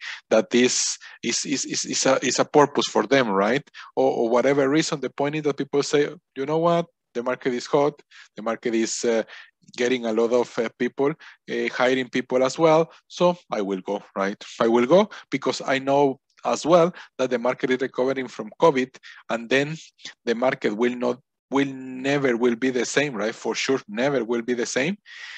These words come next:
Uh, then I will go and I will wait, right? And last,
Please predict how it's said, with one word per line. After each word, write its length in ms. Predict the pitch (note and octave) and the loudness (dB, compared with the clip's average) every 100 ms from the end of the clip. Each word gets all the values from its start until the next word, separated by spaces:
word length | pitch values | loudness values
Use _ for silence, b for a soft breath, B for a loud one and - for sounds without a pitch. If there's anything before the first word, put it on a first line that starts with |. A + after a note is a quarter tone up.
| B - | B -8
Uh, 840 | B2 B2 B2+ B2 A#2+ A#2+ A#2 A2+ G#2+ - | -4 0 0 0 0 0 0 -2 -4 -4
then 500 | C#3 D#3+ G3 F#3+ F3 - - | -2 0 -2 -4 -8 -10 0
I 80 | |
will 220 | G3+ C#3+ G2+ | 4 4 4
go 220 | A2 C#3 _ _ | 0 0 _ _
and 160 | C#4+ C4+ | -12 -2
I 100 | E3+ | 0
will 200 | B2 G2 | 0 -2
wait, 260 | F#2+ G2+ F#2 | -2 -4 -4
right? 220 | F2+ G#2+ - _ _ _ B B B B B - | -12 -14 -20 _ _ _ B B B B B -8
And 480 | - C#3+ D3+ D3 D3+ - | 2 6 4 2 -2 -2
last, 600 | C#3+ C#3+ F#3 G3+ - | 2 6 6 4 -8